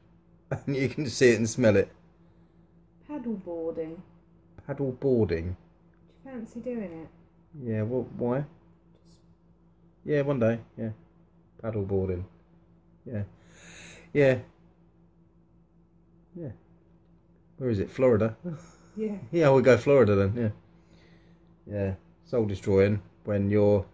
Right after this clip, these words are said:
Speaker 1: sat hungry, watching other people eating around you in the family. Uh, e-, even Indy's food today I warmed up.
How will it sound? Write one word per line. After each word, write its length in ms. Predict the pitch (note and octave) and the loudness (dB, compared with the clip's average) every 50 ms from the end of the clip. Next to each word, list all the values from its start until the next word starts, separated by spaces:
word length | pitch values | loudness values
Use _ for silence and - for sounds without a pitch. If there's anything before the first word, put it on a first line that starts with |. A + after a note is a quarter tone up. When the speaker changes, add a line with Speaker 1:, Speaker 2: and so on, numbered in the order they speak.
| _ - | _ -20
Speaker 1:
sat 400 | - - A#2 G#2+ G#2 F#2 - - - _ - - | -6 -2 0 0 0 0 -4 -6 -14 _ -12 -8
hungry, 460 | G#2+ G2 F#2 F2+ F#2 F2+ F2 F2 F2 - _ _ _ _ _ _ _ _ _ _ _ _ _ _ - | -6 -6 -4 -2 0 0 0 0 -4 -8 _ _ _ _ _ _ _ _ _ _ _ _ _ _ -10
watching 260 | A2+ F#2 - - G#2+ | -10 -8 -6 -4 -4
other 140 | G2+ F#2+ F#2+ | -2 -2 -2
people 380 | F2+ - G2 F#2 - - F#2+ F#2 | -2 -4 -4 -4 -2 0 0 2
eating 240 | F#2 D#2+ C#2 E2+ F#2 | 2 0 -2 -4 -2
around 320 | F#2 F#2 F#2 F#2 F2+ F2 | -2 0 0 0 -2 -4
you 120 | F2 F2+ F2 | -4 -4 -4
in 100 | E2+ F2 | -4 -4
the 40 | |
family. 540 | E2+ - F#2+ F2+ F2 F2 F2+ F2+ F2+ F2+ F2+ - - - - - | -4 -2 -2 -2 0 -2 -2 0 -2 -2 -4 -6 -12 -18 -14 -10
Uh, 220 | E2+ F#2 F2 D#2 | -8 -8 -8 -8
e-, 260 | - - E2+ F2 - - | -8 -6 -6 -6 -4 0
even 320 | - D3 B2 A2+ A#2 A2 | 0 2 2 2 2 0
Indy's 760 | G2+ - A2 A#2 A#2 A#2 G2+ G#2+ F#2 F2+ E2+ - - - - - - _ _ _ | 2 2 2 2 2 2 2 2 2 0 -2 -6 -10 -16 -20 -20 -20 _ _ _
food 320 | - - A2 G2 F#2 F2 E2 | -6 -2 0 0 0 -2 -4
today 320 | - G#2 F2+ F2+ E2+ E2+ | -4 -2 0 2 2 2
I 140 | E2+ F2 E2+ | 2 2 0
warmed 340 | E2+ F#2 F#2 F2+ F2 E2+ F2 | 0 0 0 -2 -2 -2 -2
up. 180 | F2 E2 D2+ | -2 -2 -2